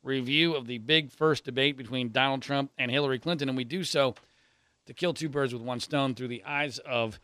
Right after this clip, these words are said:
how Saturday Night Live and their new Donald Trump, Alex, Alec Baldwin, uh, chose to portray it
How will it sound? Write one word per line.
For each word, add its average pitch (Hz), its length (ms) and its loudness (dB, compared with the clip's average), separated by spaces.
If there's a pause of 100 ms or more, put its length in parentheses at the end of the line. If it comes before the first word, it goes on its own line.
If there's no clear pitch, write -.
(240)
how 135 180 2
Saturday 160 420 6
Night 135 220 2
Live 131 760 4 (120)
and 117 360 -4
their 120 180 0
new 139 240 0
Donald 123 300 0
Trump, 135 280 0
Alex, 131 460 0 (360)
Alec 123 280 0
Baldwin, 127 520 -2
uh, 110 300 -8
chose 135 500 2
to 127 180 -10
portray 131 480 2
it 117 100 0